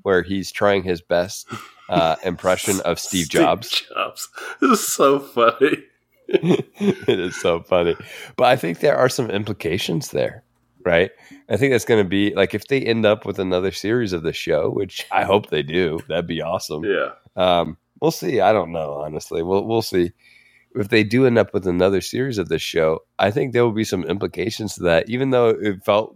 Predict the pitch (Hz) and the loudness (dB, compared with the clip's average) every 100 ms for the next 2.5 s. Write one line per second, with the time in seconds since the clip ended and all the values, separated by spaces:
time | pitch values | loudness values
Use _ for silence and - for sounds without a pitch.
0 | - 110 95 87 82 90 120 - - _ | -10 -4 -2 -2 0 0 0 -6 -20 _
1 | 107 - 151 - - - - 107 104 95 | -2 0 -2 -4 -20 -20 -6 0 2 4
2 | 214 240 254 254 | 2 2 0 2